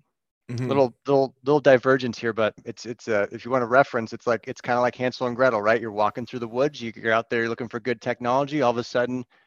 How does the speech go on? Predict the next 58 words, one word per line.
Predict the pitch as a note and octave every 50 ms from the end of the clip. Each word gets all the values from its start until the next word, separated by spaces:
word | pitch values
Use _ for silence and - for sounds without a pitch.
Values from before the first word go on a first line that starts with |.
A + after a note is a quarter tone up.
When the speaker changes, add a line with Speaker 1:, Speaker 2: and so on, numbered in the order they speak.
| _ _
Speaker 2:
you're | A2 G#2
hungry, | F#2+ A2+ A#2+ B2+ A#2+ C3 C3
you're | A#2+ A2+
cold, | - - A#2+ B2 B2 B2+ A#2
you're | A#2+ A2
tired, | - A2 A2 A#2 B2 C3+ C3+
and | A#2
you're | A2+ G#2+
looking | A2 A2+ - A2+ -
for | G#2+
someone | - - B2 A#2 A#2+ A#2
to | A2+
help | G#2+ A#2 A#2+ - -
you | A#2+ A#2+ A#2+ A2+ - _ _ _ _ _ _ _ _ _ _ _ _ _ _ _ _ _ _
present | - C#3 A#2+ A#2 C3+ C3+ B2+
your | C3+ B2+ A#2
data | A2 B2+ A#2+ B2+ C3+ D3+
in | C#3+ C3 B2
a | A#2
nice, | A#2+ B2 B2 A#2+ -
clean | - - - C3+ C3 C3 A#2
way, | B2+ C3+ D3+ E3
and | D#3 C3+
you | A#2+
see | - - - C#3 C3 A#2+
a | A2
house | - - - C#3+ E3 E3+ D#3 - -
built | A#2+ - D3 D3 C#3 -
out | D3 D3 C#3+
of | C3 -
candy | - C#3+ C#3+ D#3 E3 D3+ C#3+ C#3
in | C3+ C3+
the | C3
middle | C3 C3 C#3 C#3+ D3+ D3 D3
of | C#3+ - B2+
the, | B2+ C#3+ C#3 C#3
in | C#3 C3+
the | C3+ C3
middle | C3+ D3 D3 D3+
of | D3+ C#3+
the, | D3 D3+ C#3+ C3+
of | - - C#3+ C3+
the | C3+
woods. | B2 C#3 F#3+ B3+ B3 - - - - -
You're | - C#3 D3+ F3 F#3
gonna | G#3+ G#3+ F#3+
walk | E3 D#3 F3 F#3 G3+ F#3+ -
into | - A3+ C4 C#4
that | G#3 C3+ A2 G#2+ - _
place, | - B2+ B2 B2 -
you're | D3 D3
gonna | E3 D#3+
eat | C3+ D#3+ - -
some | D#3 D3
gummy | B2+ C#3+ C3+ C#3 D#3
bears | D3 C#3+ C#3+ D3 D#3 D#3+ D#3 C#3+
and | D3 D3 C3+
some, | - - C3+ B2+ B2+